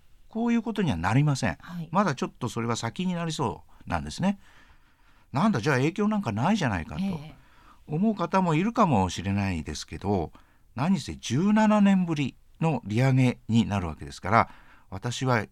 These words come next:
Speaker 1: いろんなことが、えー、このマイナス金利の解除をてこにして変わることになると思います。
Speaker 2: 例えばどんなことですか？
Speaker 1: あの、例えばですね、企業、会社はですね、これまで超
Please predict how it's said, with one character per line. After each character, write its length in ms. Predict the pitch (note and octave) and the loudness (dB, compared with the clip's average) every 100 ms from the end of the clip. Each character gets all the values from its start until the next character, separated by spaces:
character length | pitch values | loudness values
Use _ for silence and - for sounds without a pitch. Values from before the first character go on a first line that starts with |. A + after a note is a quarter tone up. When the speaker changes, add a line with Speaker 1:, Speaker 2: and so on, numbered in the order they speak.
| - | -8
Speaker 1:
い 60 | |
ろ 280 | F#2+ E2 E2 | -6 -6 -6
ん 60 | F#2+ | -6
な 100 | A2 | -4
こ 100 | D3 | -2
と 100 | F#3+ | 2
が、 240 | D#3 F#2 - _ - - | 4 2 0 _ -16 -4
え 140 | G2+ | -4
ー、 40 | F#2 | -2
こ 140 | G#2 | -2
の 260 | G#2 G2+ - _ _ - | -2 -2 -8 _ _ -6
マ 160 | G#2+ | -2
イ 40 | C3 | 0
ナ 80 | C3+ | -2
ス 100 | - | -2
金 160 | D#3+ | -2
利 40 | A#2 | -2
の 80 | |
解 260 | G2+ D#3 D#3 | -2 0 0
除 160 | B2+ A2+ | 2 -2
を 80 | |
て 180 | G2+ C#3+ | -2 -4
こ 160 | D3+ A#2 | -2 0
に 100 | G2 | -2
し 100 | - | -2
て 200 | D3+ - - | -4 -4 0
変 100 | B2 | 2
わ 80 | |
る 60 | B2 | 2
こ 120 | C3 | 0
と 100 | G3+ | 0
に 100 | F3+ | 0
な 100 | E2 | 0
る 80 | D#2 | -6
と 80 | C#3+ | -12
思 80 | B2 | -14
い 40 | |
ま 100 | - | -14
す。 220 | - - - F3+ - | -14 -14 -12 -12 -4
Speaker 2:
例 140 | F4+ | -2
え 60 | A#3 | -2
ば 160 | D3 | -4
ど 120 | C#3 D3 | -8 -8
ん 40 | |
な 80 | B2+ | -8
こ 100 | - | -12
と 80 | - | -18
で 80 | - | -18
す 80 | - | -16
か？ 180 | - - - - | -16 -16 -18 -10
Speaker 1:
あ 120 | B2 | 0
の、 300 | B2 A#2+ A#2+ G2+ - | 2 2 0 -4 -2
例 80 | G3 | -2
え 20 | |
ば 100 | F2 | -2
で 80 | C#2 | -10
す 120 | D#2 | -12
ね、 240 | D#2 C#2 - - - - | -12 -14 -18 -20 -20 -12
企 200 | - G3+ | 2 4
業、 120 | B2 | 4
会 240 | - C3 C#3+ | 0 -2 -2
社 140 | D#3+ | 0
は 60 | D#3+ | -2
で 100 | G#2 | -2
す 120 | - | -6
ね、 200 | G#2+ - - - - | -8 -8 -14 -20 -10
こ 140 | D3 | -6
れ 80 | D#3+ | -4
ま 140 | E3 | -4
で 100 | A2 | -6
超 440 | G2 - A#3 C3+ | -6 -2 0 0